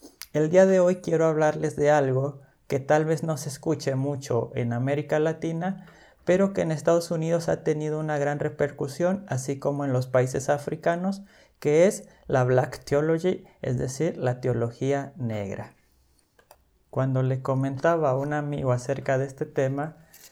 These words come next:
me decía que ya el solo título llamaba la atención y que pensaba que se refería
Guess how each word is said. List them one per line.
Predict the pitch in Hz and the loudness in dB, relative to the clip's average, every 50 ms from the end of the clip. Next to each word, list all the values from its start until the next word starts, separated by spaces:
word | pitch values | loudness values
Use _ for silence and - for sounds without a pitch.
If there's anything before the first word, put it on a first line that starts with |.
| _ - | _ -6
me | 139 143 147 151 | -4 -2 0 0
decía | 156 151 151 - 170 165 170 180 175 - | 0 -2 -2 -2 0 2 2 0 0 0
que | 160 151 135 | -2 0 2
ya | 139 147 | 2 0
el | 156 | 0
solo | 151 - - 160 156 170 160 165 | 0 -2 -2 -2 -2 -2 -4 -4
título | - 165 160 - - 170 170 170 175 180 - 147 | -4 -4 -4 -2 -2 -2 0 2 2 2 2 0
llamaba | 131 131 127 127 135 135 139 143 151 | 0 0 0 0 2 0 2 2 2
la | 151 147 | 2 2
atención | 143 - - 135 131 127 - - 156 160 180 196 196 - - - - _ _ - | 0 0 -2 -2 -2 -4 -4 -2 -2 0 0 -2 -4 -6 -14 -20 -20 _ _ -4
y | - 170 165 | -4 -4 -2
que | 165 170 160 | -2 -2 -2
pensaba | 165 170 165 151 127 - 170 170 180 175 - | 0 0 -2 0 2 2 2 4 2 0 0
que | 170 165 | -2 -2
se | 165 - 156 139 | 0 -2 -2 -2
refería | 139 143 135 - - 135 139 139 151 175 - - - - | -2 -2 -2 -2 -2 0 0 2 2 2 0 0 -4 -12